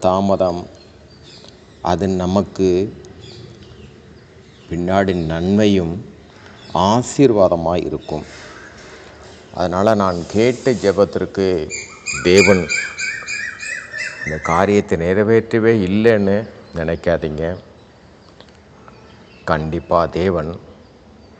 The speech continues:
அதை நிறைவேற்றே தீருவார். ஏனென்றால் நம்மை நேசிக்கிற தேவன், நம்மை நேசிப்பதனால தான் நம்மை அவர் உள்ளங்கையில் வரைஞ்சிருக்கிறார்.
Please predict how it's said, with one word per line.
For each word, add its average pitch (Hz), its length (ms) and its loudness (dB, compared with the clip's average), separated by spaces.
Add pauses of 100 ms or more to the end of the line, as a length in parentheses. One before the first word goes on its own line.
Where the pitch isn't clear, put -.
(180)
அதை 71 220 -4
நிறைவேற்றே 95 760 2
தீருவார். 69 500 -6 (760)
ஏனென்றால் 78 500 -4 (1120)
நம்மை 151 300 -6
நேசிக்கிற 160 600 -6
தேவன், 71 340 -6 (320)
நம்மை 76 300 -8
நேசிப்பதனால 82 800 -4
தான் 92 260 -2 (1120)
நம்மை 156 420 -6 (1120)
அவர் 147 260 -4
உள்ளங்கையில் 85 720 0
வரைஞ்சிருக்கிறார். 69 640 -6